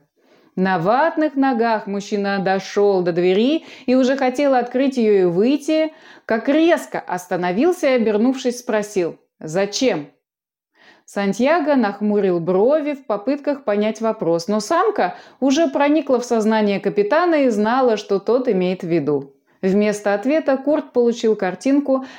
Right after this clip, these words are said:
с бортовым компасом. Это был большой старый компас, расположенный на верхнем ярусе корабля.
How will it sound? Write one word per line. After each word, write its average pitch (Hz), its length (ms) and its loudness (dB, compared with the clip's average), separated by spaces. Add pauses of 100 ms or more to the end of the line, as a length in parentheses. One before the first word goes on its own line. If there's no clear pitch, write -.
с 202 140 2
бортовым 202 560 0
компасом. 156 880 -6 (380)
Это 277 220 2
был 277 200 4
большой 233 760 2
старый 226 640 -2
компас, 220 680 -2 (200)
расположенный 294 920 0
на 285 180 0
верхнем 240 440 0
ярусе 175 500 -2
корабля. 156 600 -4